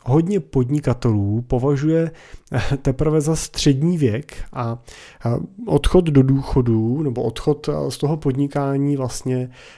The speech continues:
eh, neplánujou. A byl to i ten jeho případ. A pracoval, eh,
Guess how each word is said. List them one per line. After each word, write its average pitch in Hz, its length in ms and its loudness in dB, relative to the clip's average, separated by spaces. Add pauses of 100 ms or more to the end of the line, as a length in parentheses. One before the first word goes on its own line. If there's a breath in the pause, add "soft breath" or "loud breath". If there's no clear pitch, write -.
(140 loud breath)
eh, 110 140 -6
neplánujou. 110 760 0 (1000)
A 113 180 0
byl 127 260 6
to 165 220 0
i 151 60 0
ten 147 360 4 (220)
jeho 123 300 6
případ. - 580 -4 (680 loud breath)
A 117 220 -4
pracoval, 123 680 0 (140)
eh, 127 40 -8